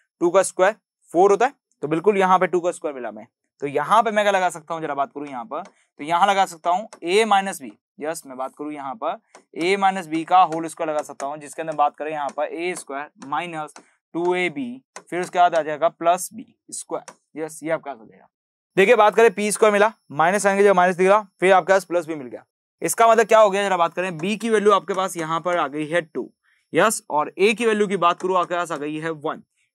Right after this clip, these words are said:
क्योंकि देखिए यदि मैं बात करूँ ए स्क्वायर के बारे में बात करूँ तो वहाँ पर पी स्क्वायर already है।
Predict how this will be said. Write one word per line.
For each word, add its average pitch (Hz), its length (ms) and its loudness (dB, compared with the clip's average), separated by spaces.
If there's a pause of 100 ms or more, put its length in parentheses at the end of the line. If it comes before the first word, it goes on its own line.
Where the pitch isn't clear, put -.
(100)
क्योंकि 175 160 -2
देखिए 214 240 4
यदि 196 240 2
मैं 220 120 2
बात 180 200 4
करूँ 196 300 2
ए 185 180 6
स्क्वायर 185 300 4
के 180 100 0
बारे 156 160 4
में 143 40 -6
बात 135 160 0
करूँ 156 160 -4
तो 175 100 -2
वहाँ 160 260 4
पर 165 120 -12
पी 190 220 -10
स्क्वायर 165 260 -6
already 147 400 -2
है। 131 260 -2